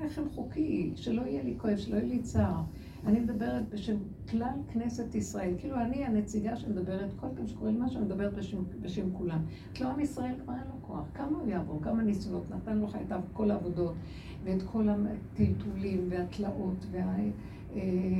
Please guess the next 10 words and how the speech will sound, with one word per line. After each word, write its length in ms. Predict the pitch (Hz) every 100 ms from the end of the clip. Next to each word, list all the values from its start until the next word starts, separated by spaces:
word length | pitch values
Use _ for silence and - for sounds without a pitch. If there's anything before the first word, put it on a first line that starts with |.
| 180 -
גלויות 540 | 175 190 196 202 214
השונות, 500 | 214 - 190 170 170 170
ושיבוד 440 | - 214 202 226
מלכויות, 720 | 214 196 190 220 202 190 175 175
והסבל 580 | 202 202 - 277 277 240
הנורא, 420 | 214 196 175 175 175 - - - 214
וגם 340 | 208 233 240
בפרט 400 | 226 - 214 226 -
וגם 280 | 196 202 214
בכלל, 500 | 214 208 185 175